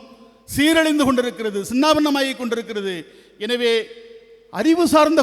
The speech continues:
கூட்டத்திற்கு இத்தனை பேர் வந்ததே பெரிய வெற்றிதான். இந்த ஆதி திராவிடர் பெயரை மாற்றுவதற்காக கடுமையான முயற்சியை எடுத்து ரெண்டாயிரத்தி ஒன்னிலே ஐயா கலியபெருமாள் அவர்கள்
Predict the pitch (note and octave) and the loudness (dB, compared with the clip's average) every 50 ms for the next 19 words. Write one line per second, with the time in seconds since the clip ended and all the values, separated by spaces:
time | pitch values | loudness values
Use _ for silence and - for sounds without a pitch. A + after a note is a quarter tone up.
0 | G3+ C#4 B3+ - C4+ - A3 C4 - - C4 A#3+ A3 G3 F3+ - - - G3+ F#3 | 0 0 -2 -2 -4 -4 -4 -6 -8 -8 -6 -4 -4 -4 -6 -8 -14 -18 -20 -12
1 | - C#4+ C4+ C#4 C#4 C#4+ D4+ D4 C#4 C4+ B3+ C4 B3 B3+ B3 A#3+ A#3 A3 A#3 - | -8 -4 -2 -2 0 0 0 0 0 0 0 0 2 2 2 2 2 0 -4 -8
2 | - - G#3 A3+ B3 A#3+ G#3+ A3 - - C4 A3+ A3+ G3 E3 D3 - - - - | -10 -8 -8 -6 -6 -6 -6 -6 -8 -8 -8 -8 -8 -8 -8 -6 -4 0 2 4
3 | - - D4 C#4+ C4+ A#3 A#3+ C#4+ D#4+ E4+ E4 E4+ D#4+ E4 D#4+ D#4+ D4+ D#4 D4 C4 | 6 6 6 4 2 2 2 2 2 0 0 -2 -2 0 0 2 2 0 -2 -4
4 | B3+ D4 D4 C#4+ D4 C#4 B3 B3 C4+ C#4+ D4 D4+ C#4+ C#4 C#4 C4+ B3 F#3+ C4+ C4 | -4 -4 -4 -2 -2 -2 -4 -4 -4 -6 -6 -8 -8 -8 -8 -10 -8 -8 -6 -6
5 | B3 C4 C#4+ C#4+ - A#3 A3 A#3+ C4 C#4 C#4 C#4+ C#4+ D4 D4+ D4+ D4 C#4 C4 C4+ | -4 -4 -4 -4 -6 -6 -6 -4 -4 -4 -2 0 0 0 0 0 -2 -2 -2 -4
6 | C4 - C4+ C4 B3+ B3 A#3+ B3 B3 B3 C4+ B3 A#3 A#3+ B3+ C4+ C4+ C4 C4 B3+ | -4 -6 -8 -8 -8 -6 -6 -6 -6 -6 -6 -6 -6 -4 -4 -4 -4 -4 -6 -8
7 | C4 B3 A#3 A#3 A#3 A#3+ B3+ C4+ C4 A#3+ A#3+ A#3+ B3 A#3+ - A3+ A3+ B3 C#4 C#4 | -10 -12 -10 -10 -10 -6 -6 -4 -4 -4 -4 -6 -6 -6 -8 -10 -10 -10 -8 -8
8 | C4 B3+ B3 A#3+ B3 A#3+ A#3 A3+ A3 A3 B3 C4+ | -6 -6 -4 -4 -4 -4 -4 -4 -4 -4 -4 -4